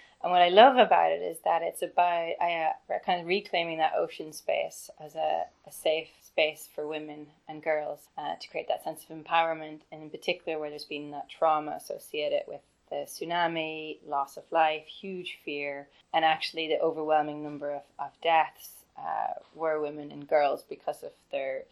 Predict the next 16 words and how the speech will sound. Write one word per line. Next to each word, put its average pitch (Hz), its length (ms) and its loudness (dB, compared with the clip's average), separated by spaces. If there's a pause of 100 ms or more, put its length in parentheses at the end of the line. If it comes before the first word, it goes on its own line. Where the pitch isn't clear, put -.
don't 147 260 -2
have 143 160 -2
access - 520 -6
to 131 320 -10 (120)
basic - 480 -6
water 139 240 2
safety - 440 -12
skills 135 520 -6
or 135 220 -8 (180)
knowledge. 135 640 -2 (120)
Um, 135 240 -16 (100)
so 147 160 -4
that 143 220 -2 (320)
has 165 240 -4
huge - 520 -8
consequences. - 840 -6